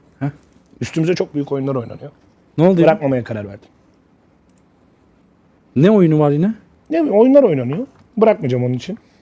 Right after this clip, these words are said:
Speaker 2: Ben olduğum sürece buraya en çok izlenen kanal yapmayacaklar.
Speaker 1: <laughs> Ali Koç gibi konuşuyor bak ya. <laughs> Ya. Ya sen, ulan
Speaker 2: Ben
Speaker 1: ben ne
Speaker 2: olduğum
Speaker 1: diyorum?
Speaker 2: sürece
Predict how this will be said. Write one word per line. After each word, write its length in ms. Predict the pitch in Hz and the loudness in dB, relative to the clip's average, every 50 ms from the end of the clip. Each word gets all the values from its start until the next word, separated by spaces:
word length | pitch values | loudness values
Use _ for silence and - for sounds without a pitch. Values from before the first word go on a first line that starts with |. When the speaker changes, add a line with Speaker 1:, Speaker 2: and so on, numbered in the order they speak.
| _ _ _ _ _ _ _ _ _ _ _ | _ _ _ _ _ _ _ _ _ _ _
Speaker 2:
Ben 120 | 180 190 220 | 2 4 4
olduğum 240 | 214 214 226 254 | 4 2 2 0
sürece 340 | 202 - 190 185 180 208 190 | -2 0 0 0 0 0 0
buraya 180 | 185 196 196 196 | 0 0 0 2
en 200 | - 240 240 214 | 4 4 4 4
çok 160 | - 185 175 | 4 2 4
izlenen 280 | 180 165 185 185 185 165 | 4 4 4 4 4 2
kanal 260 | - 185 - 190 180 | 2 2 2 4 4
yapmayacaklar. 600 | 180 165 - 170 143 123 120 110 - - 90 - _ _ _ _ _ _ _ _ _ - - _ _ _ _ _ _ _ - - _ _ _ _ _ _ _ _ _ - | 2 2 2 0 -2 -2 -2 -4 -8 -12 -16 -18 _ _ _ _ _ _ _ _ _ -20 -20 _ _ _ _ _ _ _ -20 -20 _ _ _ _ _ _ _ _ _ -18
Speaker 1:
<laughs> 120 | - - - | -2 2 4
Ali 220 | 262 240 240 240 | 4 4 4 4
Koç 240 | - 240 233 - - | 2 2 2 2 2
gibi 140 | 214 220 - | 2 4 4
konuşuyor 420 | 240 214 208 220 208 - 226 - | 4 4 2 2 2 2 2 2
bak 300 | 196 220 214 208 - - | 4 2 2 2 2 2
ya. 240 | 196 196 233 269 294 311 | 2 4 4 2 0 -4
<laughs> 40 | - - - 254 - - - 294 - - 269 - - - - 262 214 196 - - - - - - - | -4 2 2 4 6 6 6 6 6 6 4 4 4 4 2 4 4 0 0 2 2 2 2 2 0
Ya. 120 | - 170 156 120 107 104 - - - - - - - | 2 2 4 4 2 0 -4 -8 -2 0 0 2 4
Ya 220 | - 233 240 233 | 4 4 4 4
sen, 280 | 240 - 277 240 226 202 - - - - - - | 4 2 2 2 2 0 -4 -12 -16 -14 0 4
ulan 140 | 240 285 233 | 4 6 8
Speaker 2:
Ben 80 | 220 | 6
Speaker 1:
ben 80 | 320 294 | 6 6
ne 40 | 311 | 6
Speaker 2:
olduğum 140 | 311 311 294 | 6 6 6
Speaker 1:
diyorum? 240 | 330 370 392 392 | 6 6 6 4
Speaker 2:
sürece 640 | - - 294 302 294 254 214 311 339 349 - - - | 4 4 6 6 6 6 6 6 6 6 4 0 -6